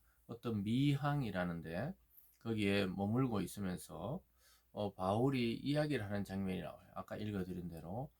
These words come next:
바울이 이야기하기를, "이번 항해에 하물과 배만이 아니라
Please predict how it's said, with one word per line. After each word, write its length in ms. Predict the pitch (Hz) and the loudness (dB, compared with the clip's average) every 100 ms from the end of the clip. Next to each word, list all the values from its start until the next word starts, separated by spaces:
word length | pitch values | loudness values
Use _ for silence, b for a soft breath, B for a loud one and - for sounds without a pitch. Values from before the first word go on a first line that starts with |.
| b b - | b b -6
바울이 420 | 101 120 139 117 | 0 2 2 2
이야기하기를, 880 | 110 110 107 98 95 85 80 101 151 _ b - | 2 2 0 -2 -4 -4 -4 -4 -6 _ b -6
"이번 300 | 117 135 156 | -2 2 2
항해에 600 | 135 131 135 135 127 104 | 4 2 2 2 2 2
하물과 680 | 95 - 127 139 143 139 107 | 0 -2 -2 0 0 0 -2
배만이 400 | 98 95 113 113 | -2 0 2 2
아니라 420 | 82 87 87 78 | 0 0 -2 -4